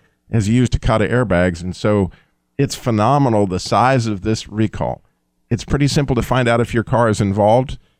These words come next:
and I can assure you, every, you know, they're, they're not every, but many, many, many Buicks, Fords, Chevys, <laughs> Datsun, Nissan, you know, not any Datsuns, but Nissans <laughs> and Honda, et cetera, they're involved.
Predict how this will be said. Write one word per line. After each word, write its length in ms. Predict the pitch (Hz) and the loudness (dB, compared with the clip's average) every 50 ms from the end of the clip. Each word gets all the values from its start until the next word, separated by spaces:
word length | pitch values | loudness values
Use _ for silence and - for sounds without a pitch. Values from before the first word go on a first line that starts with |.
| _ - | _ -6
and 120 | - 107 | -2 -2
I 80 | 107 117 | 0 0
can 120 | 101 113 | 0 -2
assure 260 | 104 - - 151 147 | -2 -2 0 0 2
you, 180 | 117 95 92 98 | 2 4 4 4
every, 340 | 104 113 123 117 117 113 107 101 - _ _ _ - | 2 2 2 2 0 0 0 -2 -6 _ _ _ -2
you 120 | 104 107 | 0 0
know, 180 | 98 90 87 87 - - | 2 2 0 -2 -4 -6
they're, 280 | 92 92 95 92 95 - | -6 -6 -4 -4 -6 -6
they're 280 | - 104 98 90 87 - _ _ _ _ _ _ _ _ _ | -4 -4 -2 -2 -4 -6 _ _ _ _ _ _ _ _ _
not 240 | - 92 92 95 - - | -6 -4 -4 -4 -2 -2
every, 300 | 104 104 85 76 76 82 | 0 0 0 0 -2 -4
but 220 | 76 87 - - | -6 -8 -8 -4
many, 340 | 92 104 110 120 135 139 131 | 0 0 2 2 2 2 2
many, 260 | 127 127 123 123 123 | 2 2 2 2 2
many 260 | 127 131 127 110 90 | 2 2 2 0 0
Buicks, 540 | 85 78 92 107 113 120 117 110 - - - _ _ _ _ _ _ | -2 0 0 0 2 2 0 0 -4 -8 -16 _ _ _ _ _ _
Fords, 640 | _ - - 127 127 131 127 123 117 107 101 - - - - _ - | _ -4 0 0 2 2 2 2 0 -2 -4 -8 -12 -16 -18 _ -8
Chevys, 680 | - - 139 135 135 - - 156 139 110 131 117 101 - | -2 0 2 2 4 4 4 4 4 4 2 2 0 -2
<laughs> 80 | - - | -4 0
Datsun, 640 | - 120 127 131 - - - - - - 135 123 - - | 2 2 2 2 2 0 -4 -6 -2 -2 -2 -2 -2 -2
Nissan, 680 | 104 117 135 147 156 - - 131 135 139 - 123 120 - | -2 0 2 2 2 2 0 0 -2 -2 -2 -2 -4 -4
you 140 | - 120 135 | -4 -4 -4
know, 140 | 127 123 120 - - 160 - - | -2 -2 -2 -4 -6 -16 -8 -2
not 180 | 113 117 123 123 | 0 0 2 2
any 160 | 117 117 110 | 2 2 2
Datsuns, 540 | 95 113 107 101 92 - 98 92 90 - - | 2 2 2 2 0 0 -2 -4 -4 -4 -2
but 180 | 104 101 - | -4 -4 -2
Nissans 760 | 117 131 147 151 - - - - 165 170 - - 156 147 - - _ - | 0 0 2 2 2 2 2 2 0 0 -2 -2 -6 -10 -10 -10 _ 0
<laughs> 240 | 131 131 120 - - | 2 2 2 0 0
and 300 | - 135 135 123 117 110 123 135 135 120 - _ - | -2 0 0 0 0 -2 -4 -10 -14 -16 -20 _ -4
Honda, 360 | - 135 139 139 135 135 123 | -2 0 0 2 2 0 2
et 140 | - 123 120 | 0 0 -2
cetera, 480 | - - 185 185 175 135 107 104 104 - - _ _ _ _ _ _ _ _ _ _ - | 0 0 2 2 2 2 2 2 0 -2 -6 _ _ _ _ _ _ _ _ _ _ -10
they're 440 | - 92 87 110 107 - 131 143 165 | -8 -6 -4 -4 -2 0 0 2 2
involved. 580 | 165 165 151 156 165 185 196 - 65 - - | 2 2 2 2 2 2 2 2 0 -4 -8